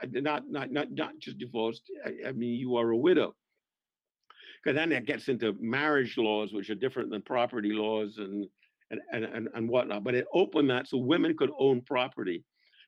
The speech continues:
particularly if they remain single or, or, or, or were widowed. Um, and I think that's a huge step. And the third area where I would say it was,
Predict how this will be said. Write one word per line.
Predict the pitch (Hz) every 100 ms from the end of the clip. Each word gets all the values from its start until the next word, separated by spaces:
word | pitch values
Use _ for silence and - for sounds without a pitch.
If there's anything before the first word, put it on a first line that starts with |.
| -
particularly | 135 226 185 147
if | 131 -
they | 123
remain | 120 117 110 104 104
single | - 110 95 - - _
or, | 320 123 117 104 339 370 _ _ _ _ 277 381 359
or, | 120
or, | - 117 113 107 120 113
or | 107
were | 107 104 107 104 101 - -
widowed. | 117 117 95 73 - _ _ _ _ _ _ -
Um, | 107 240 269 _ _
and | - 160
I | 226
think | 233 226
that's | 214
a | 214
huge | 139 - 226 262 - -
step. | - - - _ _ _ _
And | 147 165
the | 139 _
third | 196 208 226
area | 214 120 113 110
where | 110 110 120 117
I | 120
would | 113 107
say | 131 110
it | 101
was, | -